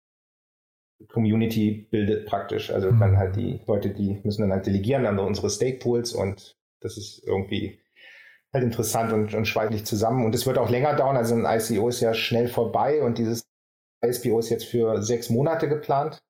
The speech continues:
Speaker 1: Also sechs Monate lang können Leute an uns delegieren und je länger sie halt delegieren und je mehr sie delegieren, desto mehr Tokens bekommen sie von uns.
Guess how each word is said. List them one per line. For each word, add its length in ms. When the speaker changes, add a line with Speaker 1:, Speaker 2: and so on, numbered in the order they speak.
Speaker 1:
Also 160
sechs 240
Monate 280
lang 220
können 220
Leute 580
an 160
uns 160
delegieren 520
und 120
je 360
länger 280
sie 140
halt 140
delegieren 440
und 120
je 100
mehr 220
sie 120
delegieren, 500
desto 240
mehr 240
Tokens 340
bekommen 300
sie 100
von 200
uns. 340